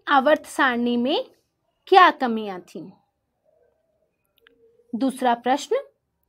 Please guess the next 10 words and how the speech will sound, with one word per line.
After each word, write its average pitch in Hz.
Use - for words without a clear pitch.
आधुनिक 349
आवर्त 277
सारणी 233
में 226
तत्वों 320
की 427
संयोजकता 254
कैसे 381
बदलती 196
है? 185